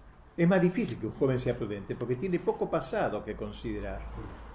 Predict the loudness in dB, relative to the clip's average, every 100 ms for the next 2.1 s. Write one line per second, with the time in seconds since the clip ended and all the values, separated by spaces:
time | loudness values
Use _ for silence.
0 | -18 -18 -18 -14 6 8 8 8 8 8
1 | 8 6 6 4 0 -6 -6 -4 -6 -6
2 | -12